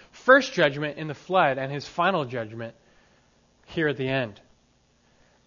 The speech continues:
In both cases, just beforehand, the world was dominated by extreme wickedness. In both cases, the unrighteous mocked the righteous. In both cases, the wicked were warned and offered salvation. In both cases, the wicked rejected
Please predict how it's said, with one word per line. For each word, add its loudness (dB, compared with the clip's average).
In -4
both 4
cases, 2
just -6
beforehand, -2
the -4
world -2
was -6
dominated -2
by -2
extreme -8
wickedness. -8
In -4
both 4
cases, 0
the 0
unrighteous 0
mocked -2
the -14
righteous. -10
In -2
both 4
cases, -2
the -2
wicked 0
were -2
warned -2
and -4
offered 2
salvation. -6
In -10
both -2
cases, -2
the -8
wicked -6
rejected -6